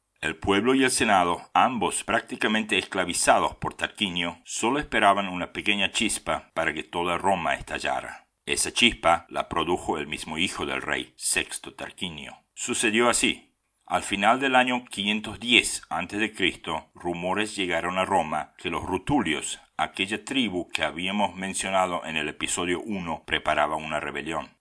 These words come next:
Después del invierno entre los años quinientos diez y quinientos nueve antes de Cristo, Tarquinio preparó una campaña militar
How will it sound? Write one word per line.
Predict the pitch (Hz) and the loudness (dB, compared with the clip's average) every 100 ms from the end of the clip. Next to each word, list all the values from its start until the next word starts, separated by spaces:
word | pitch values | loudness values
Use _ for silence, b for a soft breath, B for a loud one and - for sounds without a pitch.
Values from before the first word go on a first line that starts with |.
| _ _ | _ _
Después | - 92 123 127 | -2 2 4 6
del | 127 | 6
invierno | 120 120 156 110 92 - | 4 4 6 6 2 0
entre | 87 82 95 | -4 -4 -2
los | 87 | 2
años | 98 107 95 | 2 2 -2
quinientos | - 95 104 104 90 | -6 -6 -4 -6 -2
diez | 123 98 - - | 2 4 2 -8
y | 69 | -16
quinientos | - 76 82 82 95 | -12 -10 -8 -8 -8
nueve | 107 139 85 69 | -2 2 2 0
antes | 65 78 78 | -6 -6 -4
de | 85 80 | -6 -2
Cristo, | 92 76 - 82 - | 0 0 -2 -6 -6
Tarquinio | - 120 - 110 104 95 | -2 -2 -2 -2 -2 -2
preparó | - 85 87 87 | -2 0 2 2
una | 87 87 82 | 0 -2 -6
campaña | - 80 82 80 78 | -6 -4 -4 -2 -4
militar | 76 78 90 65 - | -4 -2 2 0 0